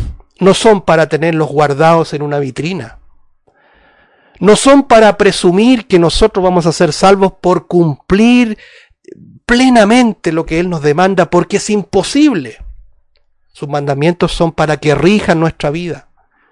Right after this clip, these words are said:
Y eso lo vamos comprendiendo, ¿quiénes? Los que por gracia ya hemos sido salvos.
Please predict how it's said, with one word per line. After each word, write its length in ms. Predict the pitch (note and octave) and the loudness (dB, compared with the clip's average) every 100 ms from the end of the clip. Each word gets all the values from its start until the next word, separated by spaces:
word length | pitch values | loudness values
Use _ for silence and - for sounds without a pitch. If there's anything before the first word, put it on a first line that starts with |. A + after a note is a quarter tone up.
| _ _ _ _ _ _ | _ _ _ _ _ _
Y 180 | C#3+ E3 | -6 -6
eso 180 | - | 0
lo 100 | G#3 | 2
vamos 240 | F3+ F3+ E3+ | 2 2 -2
comprendiendo, 720 | D#3+ D3 D3 C#3 E3+ D#3+ C3+ | -4 -2 -4 -2 -4 -2 -4
¿quiénes? 400 | F#3+ F3+ B2+ - | -4 -6 -8 -8
Los 160 | D3 | -8
que 120 | - C#3+ | -6 -6
por 160 | C#3+ | -2
gracia 360 | C#3 D#3+ - D#3 | 2 0 0 -4
ya 160 | C#3+ | -4
hemos 200 | D#3+ D3 | -6 -8
sido 240 | - C#3+ B2+ | -8 -12 -10
salvos. 600 | - F#3 G#3+ D3+ - | -10 -10 -10 -16 -20